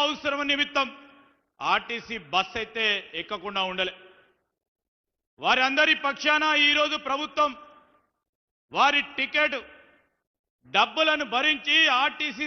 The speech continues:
సంస్థకు రాష్ట్ర ప్రభుత్వ త-, ఖజానా తరఫున ముఖ్యమంత్రి గారు నిధులు సమకూర్చితే, ఆ సోదరిమణులు మరి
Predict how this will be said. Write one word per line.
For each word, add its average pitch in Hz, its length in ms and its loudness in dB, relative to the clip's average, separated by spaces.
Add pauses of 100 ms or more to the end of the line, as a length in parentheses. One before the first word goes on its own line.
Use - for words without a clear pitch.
(140)
సంస్థకు 285 500 -4 (840)
రాష్ట్ర 285 380 0 (100)
ప్రభుత్వ 262 320 -6 (140)
త-, 240 240 -4 (180)
ఖజానా 285 320 -2 (120)
తరఫున 294 280 -2 (140)
ముఖ్యమంత్రి 285 520 -2
గారు 330 240 6 (1400)
నిధులు 294 340 2 (140)
సమకూర్చితే, 269 760 -2 (960)
ఆ 151 160 0 (180)
సోదరిమణులు 208 760 0 (1120)
మరి 180 280 2